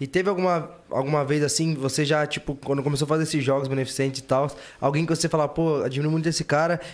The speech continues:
que não te tratou legal, alguma coisa que aconteceu assim? Que você, tipo, se decepcionou em algum lugar?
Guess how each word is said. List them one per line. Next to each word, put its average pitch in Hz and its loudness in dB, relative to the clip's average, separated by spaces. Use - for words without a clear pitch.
que 143 0
não 147 2
te 147 -2
tratou 143 0
legal, 131 2
alguma 127 0
coisa 127 -2
que 131 -6
aconteceu 123 0
assim? 160 0
Que 127 -4
você, 131 0
tipo, 135 -4
se 143 -6
decepcionou 135 -2
em 156 2
algum 123 -2
lugar? 131 -2